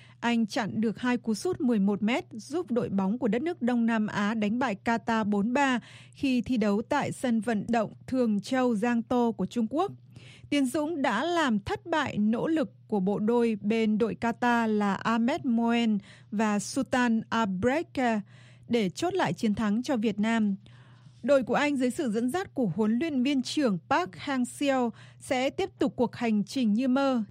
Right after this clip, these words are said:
Tới đây sẽ thách thức Uzbekistan vào thứ Bảy, hai mươi bảy tháng một. Nếu Tiến Dũng là người hùng trong loạt sút mười một mét thì Nguyễn Quang Hải là người hùng ở mọi thời điểm khác.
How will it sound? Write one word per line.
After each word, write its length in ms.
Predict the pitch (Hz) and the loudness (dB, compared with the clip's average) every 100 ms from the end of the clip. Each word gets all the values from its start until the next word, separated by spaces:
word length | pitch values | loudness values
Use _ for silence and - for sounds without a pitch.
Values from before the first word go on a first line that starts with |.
| - - - | -12 -14 -4
Tới 120 | 294 | 0
đây 220 | 330 320 | 2 0
sẽ 160 | - 262 | -2 -4
thách 220 | 370 - | -4 -2
thức 160 | 415 | -2
Uzbekistan 1160 | - 269 277 262 233 285 - 339 - 269 254 233 | 0 0 0 0 0 0 -2 -4 0 0 2 2
vào 260 | 220 196 185 | 0 0 -2
thứ 200 | - 220 | -2 0
Bảy, 360 | 277 233 165 - | 2 2 0 -4
hai 220 | - 240 | -2 0
mươi 100 | 240 | 2
bảy 240 | 226 175 - | 2 0 -2
tháng 200 | 190 220 | -2 0
một. 200 | 285 202 - - - - - - - | 0 -2 -6 -20 -20 -20 -20 -10 2
Nếu 180 | 285 | 2
Tiến 160 | 277 330 | 4 0
Dũng 180 | 285 320 | 0 -2
là 180 | 370 330 | 0 2
người 200 | 247 233 | 4 4
hùng 260 | 240 220 | 2 2
trong 260 | - 277 247 | 0 0 2
loạt 140 | 233 | 0
sút 200 | - 370 | 0 -2
mười 120 | 359 | 0
một 160 | 240 214 | 2 2
mét 300 | 208 320 - | 2 0 -2
thì 140 | 294 | 0
Nguyễn 380 | 220 214 214 311 | 2 2 0 -2
Quang 280 | 339 320 302 | -4 -2 0
Hải 340 | 247 302 214 | 0 0 2
là 180 | 185 202 | 2 2
người 200 | 196 196 | 2 2
hùng 300 | 190 220 196 - | 2 2 0 0
ở 120 | 202 | -2
mọi 200 | 190 - | -2 -2
thời 140 | 233 | -2
điểm 220 | 202 196 | 0 0
khác. 280 | 185 302 381 | 0 -2 -4